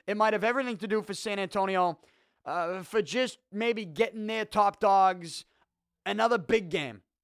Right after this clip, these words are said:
in them before the playoffs instead of sitting them for five games. And maybe that's it. That's how I think it's gonna play out. Now, would I be surprised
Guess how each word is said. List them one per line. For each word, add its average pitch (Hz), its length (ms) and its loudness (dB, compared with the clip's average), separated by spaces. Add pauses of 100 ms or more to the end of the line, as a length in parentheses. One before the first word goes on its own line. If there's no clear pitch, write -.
in 190 140 -2
them 120 160 -6 (100)
before 196 320 0
the 175 60 0
playoffs 131 560 -4 (180)
instead 180 380 -2
of 165 60 -4
sitting 220 280 -6
them 202 120 -4
for 180 100 -12
five 165 320 0
games. 113 380 -12 (580)
And 180 680 -2
maybe 220 360 -2
that's 180 240 0
it. 117 120 -12 (880)
That's 226 340 2
how 247 120 4
I 208 80 6
think 196 180 -2
it's 175 120 -8
gonna 165 120 -6
play 147 220 -4
out. 107 160 -6
Now, 185 160 2
would 196 100 4
I 190 60 4
be 196 120 -6
surprised 220 640 2